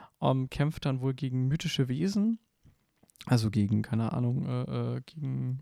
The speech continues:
was, was, was kreucht und fleucht in der griechischen antiken Welt alles rum. Äh, mir fallen die gerade alle nicht ein. Ich hab die ganzen Bilder vorm Kopf, aber mir fallen die Namen nicht ein. Eine Medusa oder einen, äh, einen Taurus, irgendwie, irgendwie solche Gestalten.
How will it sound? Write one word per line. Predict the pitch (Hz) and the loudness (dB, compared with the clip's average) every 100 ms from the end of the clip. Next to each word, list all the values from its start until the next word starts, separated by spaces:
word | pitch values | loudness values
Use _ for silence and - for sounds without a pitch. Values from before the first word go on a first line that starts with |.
| - | -10
was, | 143 - | -12 -6
was, | 135 - 135 | -6 -6 -4
was | - - - | -2 -2 -6
kreucht | - - 143 - | -4 4 4 2
und | - 139 | -6 -4
fleucht | - 143 139 - | 0 2 0 0
in | 139 | 0
der | 131 131 139 - - - - | 0 0 -4 -10 -20 -20 -20
griechischen | - 143 143 147 139 | -2 0 2 2 4
antiken | 139 - 139 | 2 0 -2
Welt | 135 131 | 2 2
alles | 131 123 - | 2 0 2
rum. | 147 135 | 2 4
Äh, | |
mir | 131 127 120 120 127 156 | 4 4 4 2 -2 -8
fallen | - 143 | -2 2
die | 139 | 2
gerade | 127 127 - | 2 -2 0
alle | 131 | 2
nicht | 127 127 | 2 4
ein. | 151 | 4
Ich | 135 | 2
hab | 127 | 0
die | 139 | -2
ganzen | 123 127 | -2 0
Bilder | 127 180 | 4 4
vorm | 147 127 120 | 4 0 -4
Kopf, | - - - - - - | -4 -6 -8 -18 -20 -4
aber | 131 127 | 2 4
mir | 123 | 2
fallen | - 123 | 2 2
die | |
Namen | 123 139 | 4 4
nicht | 139 - | 4 2
ein. | 131 - - - - | -2 -2 -10 -2 8
Eine | 135 | 10
Medusa | 131 127 135 135 135 131 | 8 4 2 4 6 6
oder | 143 127 123 | 4 4 4
einen, | 123 123 | 2 2
äh, | 131 | 0
einen | 127 127 131 127 | 0 2 0 0
Taurus, | - 127 123 131 131 131 - - | 0 4 6 4 4 2 0 0
irgendwie, | 135 131 131 127 | 0 2 2 2
irgendwie | 127 - 135 - | 0 0 -2 -2
solche | 127 139 139 | -2 0 -2
Gestalten. | 147 - 139 131 160 | -2 -2 0 2 2